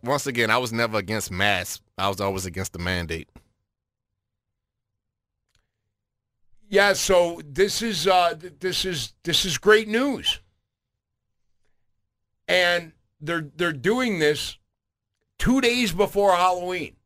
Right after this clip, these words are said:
Speaker 2: because Halloween is, uh, Sunday this year,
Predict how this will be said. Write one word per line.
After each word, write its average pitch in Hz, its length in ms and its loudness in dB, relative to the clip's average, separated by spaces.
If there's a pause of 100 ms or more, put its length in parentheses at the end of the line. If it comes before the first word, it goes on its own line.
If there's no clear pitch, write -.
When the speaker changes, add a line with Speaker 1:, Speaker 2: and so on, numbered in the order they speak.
(1500)
Speaker 2:
because 120 220 -4
Halloween 160 720 0
is, 139 480 -4
uh, 110 200 -6
Sunday 170 500 0
this 101 300 -4
year, 107 300 -10